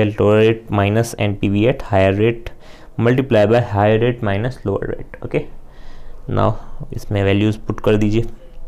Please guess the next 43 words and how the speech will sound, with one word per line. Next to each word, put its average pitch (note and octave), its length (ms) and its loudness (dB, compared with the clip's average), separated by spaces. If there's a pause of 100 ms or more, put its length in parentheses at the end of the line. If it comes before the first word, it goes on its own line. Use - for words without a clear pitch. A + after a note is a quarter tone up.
(1040)
सेवनटीन G#2 560 2
जो G2 160 2
कि G2 100 0
था G2 160 2
लोअर G2 260 4
रेट, G#2 220 2
हम, G2 220 -2
हमने G2+ 200 0
दो G#2+ 140 2
रेट A2 240 2
ली A2+ 120 2
थी, A2+ 220 -2 (420)
एक G#2+ 140 -6
सेवनटीन, G#2 500 0
एक G#2+ 180 -4
नाइनटीन। F#2+ 420 -4
तो - 260 -16
सेवनटीन F#2+ 460 -2
ले G#2 180 2
लिया G#2 180 4
लोअर G2 260 4
रेट, G2+ 280 0 (180)
plus A2 160 4 (640)
एनपीवी G#2+ 460 4
at G#2+ 140 2
lower G#2 180 4
rate G#2 180 2
six - 260 -4
point G#2 240 2
zero G2+ 180 4
two G2+ 160 2
three G#2+ 220 2
आया G2 160 4
था, G2+ 240 -2 (840)
यहाँ G2 300 0
भी G2+ 100 4
वही G2+ 260 4 (100)
सिक्स - 240 -6
पॉइंट G2+ 220 0
ज़ीरो G2 180 2
टू G2 140 -2
थ्री, G2+ 200 -2 (760)
माइनस, G#2+ 460 2